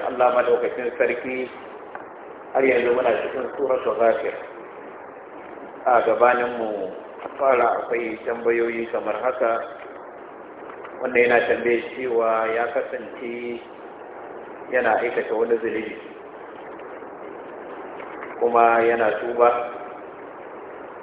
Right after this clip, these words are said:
sannan ya sake komawa zunubin. Sai ya yanke shawarar ya alkawari da Allah idan ya sake aikata wannan laifi akan kar ya yafe mai.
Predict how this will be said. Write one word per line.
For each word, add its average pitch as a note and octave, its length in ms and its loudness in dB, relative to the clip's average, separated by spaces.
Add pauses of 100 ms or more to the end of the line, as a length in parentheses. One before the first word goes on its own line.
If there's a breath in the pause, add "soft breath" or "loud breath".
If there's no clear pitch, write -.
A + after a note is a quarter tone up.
(320)
sannan A#2+ 240 2
ya - 80 4
sake A#2+ 280 8 (120)
komawa A2+ 480 8
zunubin. G#2+ 380 0 (1400)
Sai C3 100 4
ya B2+ 220 6
yanke B2 260 0
shawarar A#2+ 480 8
ya - 160 2
alkawari - 540 4
da G2+ 180 4
Allah A2+ 320 0 (800)
idan A2+ 400 -2 (160)
ya A2 60 -6 (100)
sake A#2+ 240 -2
aikata A2 480 -4
wannan A2+ 320 -2
laifi A#2+ 400 -2 (1200)
akan A#2 320 -2 (800)
kar C#3 160 4
ya A2+ 240 4
yafe A2+ 240 2
mai. G2+ 160 -2